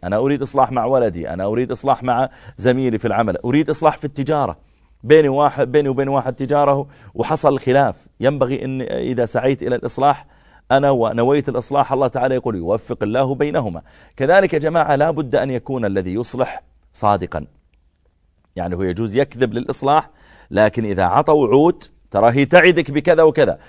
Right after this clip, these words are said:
تقول لك كذا وكذا، كن صادقاً، حسن الاستماع إليه، استمع القضية كلها، ما تقول: "خلاص فهمت، فهمت"، لا، هو يريد يفضفض يا أخي، يريد يطلع اللي في قلبه على فلان، خله يطلع اللي عنده كله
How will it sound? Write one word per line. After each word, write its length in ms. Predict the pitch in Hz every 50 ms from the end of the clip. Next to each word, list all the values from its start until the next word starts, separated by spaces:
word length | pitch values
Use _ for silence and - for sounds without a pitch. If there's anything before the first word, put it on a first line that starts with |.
| - _ -
تقول 320 | - 127 123 147 170 180 170
لك 100 | 165 147
كذا 200 | - 180 165 165
وكذا، 300 | 165 - 165 131 92 - - _ _ _ _ _ _ _
كن 160 | - - 113
صادقاً، 500 | 110 - 139 156 165 156 139 - - 85 - -
حسن 200 | - 127 - -
الاستماع 680 | 135 123 - 127 - - 131 127 131 131 123 101 80 - - _ _ _ _ _ _ _ _ _ _ _ -
إليه، 320 | 117 120 123 123 98 95 -
استمع 440 | 151 151 - - - 151 131 127 117
القضية 380 | 113 113 - 117 123 139 131
كلها، 240 | 117 - 160 143 123 120
ما 100 | 143 147
تقول: 220 | 143 143 135 - - - -
"خلاص 340 | - 180 185 202 196 - -
فهمت، 280 | - 156 175 190 175 -
فهمت"، 300 | 170 180 180 156 - -
لا، 140 | 123 110 -
هو 240 | 123 170 220 233 220
يريد 300 | 190 185 202 208 240 202
يفضفض 440 | 190 - 190 185 165 127 120 110 95
يا 160 | 90 78 71
أخي، 140 | 85 - - - _ _ - - 139 -
يريد 320 | 139 160 180 233 247 214
يطلع 380 | 214 208 220 233 233 220 190 156
اللي 140 | 170 175 170
في 80 | -
قلبه 300 | - - 233 247 214 214
على 220 | 175 131 156 160 147
فلان، 260 | 123 139 123 98 - - -
خله 440 | - - 190 170 185 160 135 120 120
يطلع 460 | 107 110 107 - 147 151 135 117 101
اللي 160 | 110 110 110
عنده 180 | 117 151 170 -
كله 320 | - - 113 - - -